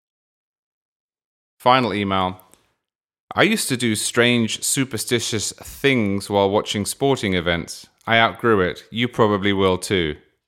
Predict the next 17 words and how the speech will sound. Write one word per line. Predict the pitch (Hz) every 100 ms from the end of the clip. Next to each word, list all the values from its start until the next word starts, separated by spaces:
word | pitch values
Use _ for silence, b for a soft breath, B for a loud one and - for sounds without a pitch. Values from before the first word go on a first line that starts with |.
| -
I'm | 104 -
eighty-one. | 123 131 - 113 110 95 67 62 _ _ _ _ _ -
It | 101
took | - 117
a | 98
bit. | 95 92 - _ _ _ _ _ _
Good | 92 87
luck." | 85 64 - - _ _ _ _ _ _ _ _ _ -
Well, | 110 113 113 -
I | 110 107
will | 101 101 98 95 -
need | 110 117 117
it. | 131 - -
The | 101 92 -
writer | 110 117 120 113
doesn't | 113 107 -
say | - 110 101 95 92 95